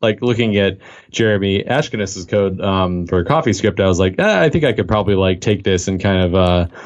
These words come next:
you know, sort of, uh, t-, tweak this open source code to, to get the things that I want, even though it would still be a big project."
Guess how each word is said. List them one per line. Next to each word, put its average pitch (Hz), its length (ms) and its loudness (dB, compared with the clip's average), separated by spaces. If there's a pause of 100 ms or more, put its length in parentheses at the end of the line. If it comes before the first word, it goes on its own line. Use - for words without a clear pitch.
(520)
you 107 100 2
know, 87 200 2
sort 104 200 0
of, 92 160 0
uh, 90 380 2 (260)
t-, 110 100 -2 (140)
tweak 143 320 0
this 110 280 0
open 107 220 0
source 104 300 0
code 101 340 0
to, 95 280 2
to 95 260 -2
get 110 280 -4
the 104 80 -4
things 101 260 -2
that 98 100 2
I 87 60 2
want, 92 360 0
even 101 180 2
though 95 120 2
it - 20 4
would 90 120 2
still 113 180 0
be 92 100 0
a 87 40 0
big 87 200 -4
project." 85 500 0